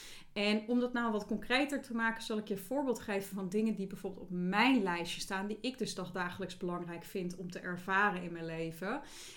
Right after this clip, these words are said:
En de eerste is hoog in mijn energie. Degenen die mij wat langer volgen, die, die weten dit wel, die merken dit ook altijd wel aan me.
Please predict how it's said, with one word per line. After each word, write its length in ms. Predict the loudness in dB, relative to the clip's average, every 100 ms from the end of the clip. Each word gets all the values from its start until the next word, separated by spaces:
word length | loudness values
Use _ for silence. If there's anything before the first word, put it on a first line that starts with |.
| -4
En 120 | -4
de 100 | -2
eerste 400 | 2 4 6 4
is 120 | 2
hoog 340 | 6 8 8 6
in 100 | 2
mijn 120 | 2
energie. 600 | 2 0 0 0 -2 -2
Degenen 540 | -2 -2 -2 0 0
die 120 | -2
mij 140 | -2 -4
wat 120 | -4
langer 280 | -2 -2 -2
volgen, 440 | 2 0 2 -2
die, 340 | -2 -2 -4 -6
die 220 | -6 -2
weten 360 | 2 2 0 -2
dit 160 | -2
wel, 200 | -2 0
die 120 | 0
merken 300 | 0 -2 -2
dit 200 | -4 -4
ook 80 | -8
altijd 320 | -8 -8 -8
wel 160 | -8 -8
aan 280 | -4 -4 -2
me. 160 | -4